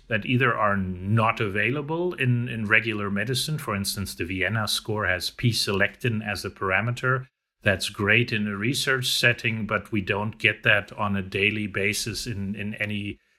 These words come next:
clinical laboratory. The,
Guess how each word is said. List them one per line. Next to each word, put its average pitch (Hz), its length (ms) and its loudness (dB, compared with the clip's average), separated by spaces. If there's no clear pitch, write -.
clinical 107 720 2
laboratory. 127 1160 0
The, 117 880 2